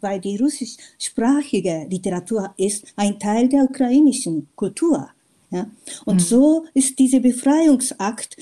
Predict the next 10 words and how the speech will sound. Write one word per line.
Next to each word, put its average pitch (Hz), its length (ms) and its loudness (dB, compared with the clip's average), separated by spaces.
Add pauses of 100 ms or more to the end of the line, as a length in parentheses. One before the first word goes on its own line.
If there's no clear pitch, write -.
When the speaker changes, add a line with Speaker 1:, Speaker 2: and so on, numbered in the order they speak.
(100)
Speaker 1:
da 233 220 -2
muss 285 280 2
man 247 640 2 (500)
dadurch 240 580 -2
arbeiten 226 1040 0 (300)
und 214 380 -2
auch 233 280 -2
wieder 240 580 2
die 220 320 -2 (160)
Flexibilität 233 1300 2